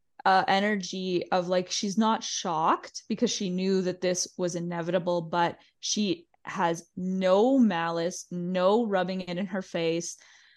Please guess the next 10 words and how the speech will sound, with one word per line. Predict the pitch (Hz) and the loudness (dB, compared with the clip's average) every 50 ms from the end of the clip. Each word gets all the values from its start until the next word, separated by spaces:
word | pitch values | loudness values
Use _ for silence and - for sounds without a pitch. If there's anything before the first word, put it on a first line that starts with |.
| _ _ - | _ _ -2
Like, | 196 190 175 175 - | 0 2 2 2 0
she's | - - 185 - - | -2 -4 -4 -4 -4
so | - - - 185 175 202 226 247 254 254 220 | -4 -2 0 2 2 4 4 4 4 2 0
gracious | 208 220 202 196 208 208 - 190 185 - - | 0 0 0 0 0 0 -2 -6 -6 -6 -6
when | 185 | -8
Ariana's | 160 151 156 170 170 170 170 170 170 170 - 175 | -6 -6 -4 -4 -4 -4 -4 -4 -6 -6 -6 -4
like, | 170 165 165 - - | -4 -4 -4 -4 -4
"I | - 170 | -4 -4
should | 170 - - 185 170 | -4 -4 -4 -2 -2
have, | 190 185 180 | -2 -2 -4